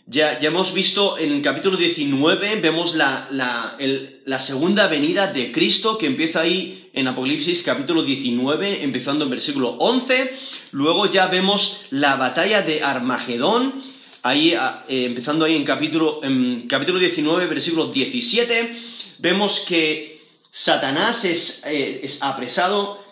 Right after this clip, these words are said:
y él es, eh, a-, atado y encerrado, a-, arrojado en el abismo. Entonces él ya no puede engañar a las naciones,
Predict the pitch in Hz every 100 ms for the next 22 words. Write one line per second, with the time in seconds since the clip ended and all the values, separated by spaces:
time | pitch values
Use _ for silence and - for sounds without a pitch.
0 | _ - 135 156 160 165 147 147 147 -
1 | - - - - _ _ - 127 120 120
2 | 127 123 127 165 175 175 180 175 143 131
3 | 127 131 120 160 180 185 180 131 135 -
4 | 131 127 131 - 175 175 180 170 139 123
5 | 113 113 185 214 196 196 196 202 - -
6 | _ - 139 139 156 156 - 160 185 196
7 | 196 - - - _ _ - 165 202 226
8 | 208 202 190 160 151 180 175 139 147 135
9 | 139 135 131 143 131 131 156 196 143 139
10 | 165 - -